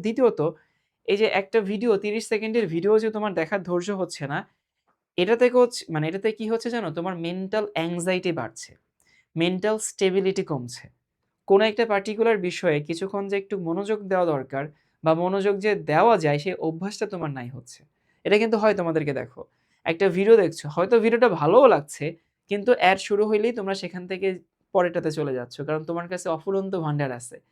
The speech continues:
এটা না দেখলে ওটা দেখবো, ওটা না দেখলে সেটা দেখবো। এই অফুরন্ত ভান্ডার থাকার জন্য একটা সিম্পল চার মিনিটের ভিডিও দেখারও তোমাদের ধৈর্য হচ্ছে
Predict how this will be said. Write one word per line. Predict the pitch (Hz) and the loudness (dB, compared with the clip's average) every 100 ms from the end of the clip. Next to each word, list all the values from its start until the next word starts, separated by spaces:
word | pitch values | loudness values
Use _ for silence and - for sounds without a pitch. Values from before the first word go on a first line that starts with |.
| _ _ _ - | _ _ _ -2
এটা | 180 202 | 0 0
না | 202 | 0
দেখলে | 202 208 196 | 0 2 2
ওটা | 202 156 | 2 0
দেখবো, | 127 131 | -2 -4
ওটা | 156 175 | -4 -4
না | 175 | -6
দেখলে | 175 175 | -4 -4
সেটা | 208 196 | -2 0
দেখবো। | 139 117 - - _ _ - | -2 -6 -14 -20 _ _ 2
এই | 185 | 2
অফুরন্ত | 185 208 208 196 | 4 2 2 0
ভান্ডার | 170 190 208 214 | -2 -2 -2 -2
থাকার | 208 208 | -2 -2
জন্য | 202 151 165 185 _ _ - | -2 -2 -4 -6 _ _ -4
একটা | 170 208 208 - - | -2 -4 -4 -4 0
সিম্পল | 240 233 240 247 247 | 0 2 4 4 4
চার | 196 190 | 0 0
মিনিটের | 208 214 226 202 | -4 -4 -2 -2
ভিডিও | 170 180 196 | 0 0 0
দেখারও | 170 180 208 | 0 -2 -4
তোমাদের | 185 165 160 | -4 -4 -4
ধৈর্য | 147 143 151 | -2 -2 -4
হচ্ছে | 135 - | -6 -10